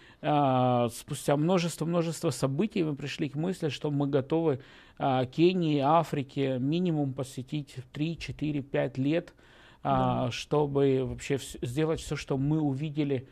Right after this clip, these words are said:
Speaker 2: Что нам
Speaker 1: А,
Speaker 2: необходимо сделать и что мы
Speaker 1: что
Speaker 2: можем
Speaker 1: мы
Speaker 2: сделать как семья и как, э,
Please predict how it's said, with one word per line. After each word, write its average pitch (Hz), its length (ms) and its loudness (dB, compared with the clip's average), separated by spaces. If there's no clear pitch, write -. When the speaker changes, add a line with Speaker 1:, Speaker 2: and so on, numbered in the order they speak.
Speaker 2:
Что - 220 -6
нам 190 180 0
Speaker 1:
А, - 40 0
Speaker 2:
необходимо 180 640 -4
сделать 175 460 -6
и 156 40 -8
что - 200 -6
мы 180 120 0
Speaker 1:
что 180 200 0
Speaker 2:
можем 180 240 2
Speaker 1:
мы 156 60 -2
Speaker 2:
сделать 165 360 -4
как - 180 -10
семья 175 560 -4
и 165 40 -6
как, 156 260 -8
э, 156 220 -6